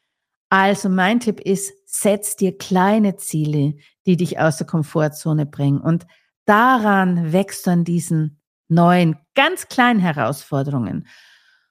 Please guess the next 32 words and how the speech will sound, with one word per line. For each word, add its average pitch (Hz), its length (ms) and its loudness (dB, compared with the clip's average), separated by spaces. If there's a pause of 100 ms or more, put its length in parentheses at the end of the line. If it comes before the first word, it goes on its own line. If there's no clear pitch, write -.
(140)
Und 214 180 4
was 220 200 0
ich 381 240 0
festgestellt 226 840 2
habe, 185 280 0
auch 180 340 2
in, 180 220 -2
in 170 220 -2
meiner 175 360 -2
Arbeit, 165 560 0 (440)
wenn 220 540 2
wir 214 140 4
meinen, 202 460 2
es 180 120 -4
sind 175 180 -4
kleine 165 360 0
Ziele 170 420 -2
und 185 160 -2
wir 196 140 0
können 214 240 2
uns 202 180 0
immer 320 260 2
noch 190 180 2
nicht 180 200 -2
aus 170 140 -2
der 180 100 -6
Komfortzone 170 680 -2
rausbewegen, 156 800 -2 (340)
dann 196 160 -4
mach's 208 300 -6
noch 185 260 -4
kleiner. 120 440 -8